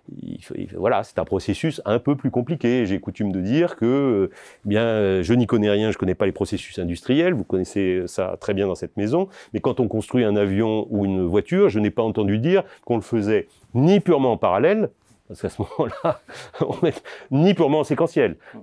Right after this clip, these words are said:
et qu'il fallait des, des processus un petit peu, un petit peu élaborés pour, pour que ça, ça, c'est ce qu'on est en train de discuter, et les nouveaux directeurs que j'ai recrutés ont été recrutés sur cette, euh, hypothèse qu'on était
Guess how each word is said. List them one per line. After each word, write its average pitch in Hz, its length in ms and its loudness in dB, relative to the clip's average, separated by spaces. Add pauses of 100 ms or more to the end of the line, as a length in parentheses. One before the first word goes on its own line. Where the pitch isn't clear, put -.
et 87 120 -2
qu'il 110 240 2
fallait 95 240 2
des, 110 140 0
des 82 160 -4
processus 101 500 -4
un 95 80 -2
petit 92 160 -10
peu, 98 420 0
un 87 80 -6
petit 76 200 -10
peu 101 180 0
élaborés 90 480 2
pour, 98 260 -4
pour - 140 -14
que - 80 -20
ça, - 100 -20
ça, - 140 -20
c'est - 180 -2
ce 117 140 0
qu'on 120 240 2
est 123 140 0
en 110 60 0
train 117 120 -2
de 110 60 0
discuter, 117 500 -2 (380)
et 101 60 0
les 92 280 0
nouveaux 135 240 2
directeurs 113 420 2
que 87 120 -6
j'ai 87 100 -2
recrutés 85 460 -2
ont 131 80 0
été 98 240 -4
recrutés 95 460 -2
sur 117 220 -6
cette, - 300 -4 (420)
euh, 82 280 -4
hypothèse 139 640 2
qu'on 110 120 0
était 95 380 -2